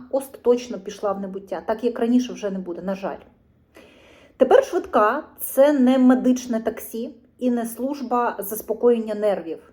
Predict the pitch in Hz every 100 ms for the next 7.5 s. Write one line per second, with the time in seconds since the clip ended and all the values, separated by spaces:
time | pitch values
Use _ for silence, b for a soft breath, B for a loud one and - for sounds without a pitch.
0 | _ 202 240 247 - 202 202 214 190 B
1 | B B 220 220 214 - 196 190 202 202
2 | 208 208 208 196 202 196 196 196 190 185
3 | 202 196 220 294 302 208 214 214 214 214
4 | 214 220 B B - 226 226 - 277 262
5 | 202 208 214 214 214 277 208 202 214 226
6 | - 185 - - _ _ - 208 - -
7 | 220 208 180 151